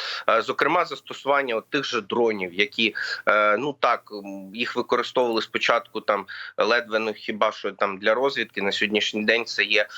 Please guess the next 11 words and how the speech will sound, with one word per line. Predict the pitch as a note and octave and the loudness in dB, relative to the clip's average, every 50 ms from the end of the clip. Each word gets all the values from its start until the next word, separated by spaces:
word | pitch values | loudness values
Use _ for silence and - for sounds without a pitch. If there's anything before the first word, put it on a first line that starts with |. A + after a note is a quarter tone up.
| - - - - - | -10 -10 -10 -4 0
е, | G2+ G2 G2 F#2+ F#2+ F#2+ F#2+ F#2+ | 2 4 4 4 4 4 2 2
ну, | G2 A2+ A2 F#2+ F2 F2 | 0 -2 -4 -4 -6 -8
дуже | F2+ G#2+ B2 A#2+ C3 A2+ | -6 -4 -2 0 0 2
ваг-, | G2+ G#2+ G2+ - G2 G2 G2 - F#2 | 2 2 0 0 -4 -6 -4 -2 0
вагомою, | A2 A#2 A2+ - C3+ C#3 C3+ A#2 G#2 F#2+ F2 D#2+ D2+ - - - - - - | 0 0 2 2 0 0 0 0 -2 -4 -4 -6 -10 -8 -6 -6 -6 -6 -4
не | - A2+ A#2+ A2+ F#2 - - | 0 2 2 2 0 -2 -2
ви-, | A2 G#2 F2+ - _ _ - | -2 -2 -2 -4 _ _ 0
виключно | C#3+ F3+ - - - D#3 C#3 - - - A2+ G2+ | 0 0 0 0 0 0 0 0 0 0 0 0
там | - - F2+ F2 E2 F2 | 0 0 -2 -2 -2 0
game-changing | A2 A2 G#2 G2+ - - - G#2 G2 F#2 G2+ G2 | 0 0 0 0 0 0 0 0 0 0 0 2
weapon, | F#2 F2+ F2 - - | 4 2 2 2 -2